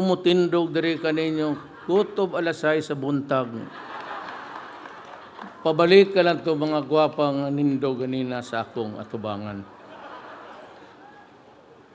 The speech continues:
Ang babay, kamoy pandamay, <laughs> dapat mo yung unang isalvage.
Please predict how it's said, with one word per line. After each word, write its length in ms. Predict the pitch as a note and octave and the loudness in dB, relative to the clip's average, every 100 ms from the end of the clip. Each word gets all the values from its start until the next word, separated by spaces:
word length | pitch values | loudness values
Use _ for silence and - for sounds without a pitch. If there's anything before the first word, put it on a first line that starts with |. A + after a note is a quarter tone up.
| - - - - - - | -20 -20 -20 -20 -16 2
Ang 540 | F#3 G#3+ G#3 F#3+ F3+ | 4 4 2 0 0
babay, 560 | F3 E3 E3 D3+ C#3 B2+ A2 A2+ - - - - - - - - - - | 0 4 6 6 2 -4 -8 -14 -18 -20 -20 -20 -20 -20 -20 -20 -20 -6
kamoy 320 | D3 D#3 E3 | -2 0 0
pandamay, 800 | E3 C#3+ C#3+ D3+ D3+ D3 D3+ C#3 - - | 0 0 2 4 4 4 2 0 -6 -14
<laughs> 240 | - F3 | -6 -2
dapat 400 | C#3 - - C#3 | -2 -2 -2 -2
mo 160 | B2+ B2+ | -2 -6
yung 120 | B2 | -4
unang 340 | B2+ B2+ B2+ B2 | -4 -2 -4 -6
isalvage. 720 | A#2+ B2 A#2+ B2 C3 C3 | -6 -4 -4 -2 -4 -4